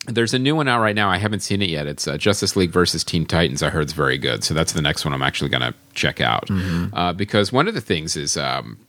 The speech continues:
Speaker 1: Cyborg has certainly gotten elevated to, uh, um, like, Justice League status. He was Teen Titans. He was a secondary character, but now they're really, in the last couple of years, they've elevated that character to be one of the main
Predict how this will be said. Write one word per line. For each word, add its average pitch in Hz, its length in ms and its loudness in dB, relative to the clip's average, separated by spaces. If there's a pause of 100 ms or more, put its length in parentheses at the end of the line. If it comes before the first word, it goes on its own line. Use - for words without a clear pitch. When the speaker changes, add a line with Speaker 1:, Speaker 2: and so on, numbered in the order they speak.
(420)
Speaker 1:
Cyborg 135 520 2
has 78 120 -2
certainly 98 320 2
gotten 80 240 -2
elevated 98 640 0
to, 82 260 2
uh, 65 240 -4 (360)
um, 85 460 0
like, 82 320 -2 (360)
Justice 104 460 0
League 85 160 0
status. 95 400 0
He 107 80 -2
was 117 240 2
Teen 113 240 -4
Titans. 107 360 0
He 110 60 -2
was 98 140 -2
a 95 60 -6
secondary 101 520 0
character, 98 420 0
but 107 480 0 (340)
now 107 260 2
they're 98 160 2
really, 101 480 4
in 92 80 -4
the 90 100 -2
last 98 260 0
couple - 180 -4
of 92 80 -2
years, 98 180 -2
they've 82 180 -4
elevated 87 420 -2
that 73 120 -6
character 87 400 2
to 73 80 -4
be 76 240 -2
one 78 220 -6
of 78 80 -6
the 71 80 -6
main 69 320 -6